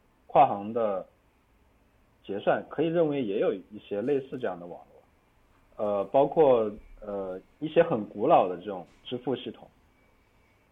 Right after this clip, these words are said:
也有一些这样的，我忘记是，呃，存在于哪，哪个国家的一个什么样的支付系统。反正它的基本思路就是说，A 和 B 之间可以有一个账本，B 和 C 之间可以有一个账本，C 和 D 之间可以有一个账本。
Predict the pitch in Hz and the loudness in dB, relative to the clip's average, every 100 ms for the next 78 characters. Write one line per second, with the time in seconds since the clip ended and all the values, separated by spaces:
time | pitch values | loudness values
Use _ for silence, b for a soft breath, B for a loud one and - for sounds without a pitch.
0 | _ - 98 110 143 117 101 - 98 117 | _ -14 -2 2 4 2 0 -6 -6 -4
1 | 107 90 87 80 _ - 107 131 151 139 | -4 -4 -10 -12 _ -8 -2 0 0 -2
2 | 131 135 113 98 92 - _ _ 107 95 | -4 -2 -2 -4 -8 -14 _ _ -12 -10
3 | 92 107 - - 117 139 120 123 117 92 | -12 -16 -18 -8 -2 0 0 -4 -6 -10
4 | - 92 135 - 98 95 92 90 - 113 | -14 -10 -6 -4 -2 -4 -6 -10 -10 -4
5 | 123 110 95 113 104 95 98 101 - - | -4 -4 -8 -10 -10 -14 -14 -14 -18 -20
6 | - b b b - 165 190 185 202 185 | -20 b b b -2 2 4 2 0 0
7 | 117 - 135 135 123 117 113 113 110 110 | 0 -2 -2 0 0 -4 0 2 2 0
8 | _ _ 151 175 165 180 147 120 110 110 | _ _ 0 4 4 2 -4 -2 -2 -2
9 | 110 107 87 87 - 104 87 80 127 131 | -2 -4 -4 -6 -6 -6 -8 -10 -4 -4
10 | 135 139 135 120 113 113 104 95 80 - | 0 0 -2 -4 -8 -8 -8 -10 -12 -10
11 | 95 90 - - 143 156 202 123 101 95 | -10 -12 -10 -6 -4 -4 -6 -6 -8 -8
12 | 101 92 - - 92 87 | -8 -8 -10 -10 -10 -10